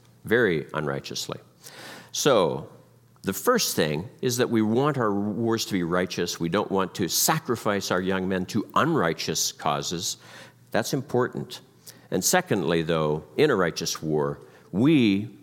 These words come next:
know that that battle belongs to God. It's not ours. All of our battles on this earth are essentially God's battles, even our struggles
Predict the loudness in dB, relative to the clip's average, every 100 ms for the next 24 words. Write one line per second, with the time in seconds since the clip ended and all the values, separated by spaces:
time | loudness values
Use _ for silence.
0 | -20 _ _ 2 4 2 0 -2 -4 -8
1 | -16 -16 -8 -2 -2 0 0 0 0 -2
2 | -2 -4 -6 -6 -4 -4 -6 -8 -4 -2
3 | 0 -2 -2 -6 -10 -12 -14 -20 -20 -20
4 | -20 -4 -2 0 0 2 0 0 -2 -2
5 | -4 -6 -4 -6 -8 -6 -8 -8 -16 -8
6 | -2 -2 0 -2 0 -2 -4 -2 -2 -2
7 | -4 -4 -4 -4 -6 -4 -4 -2 -6 -6
8 | -8 -8 -14 -20 -2 2 2 2 0 0
9 | 0 2 0 -2 -2 -2 0 2 0 -2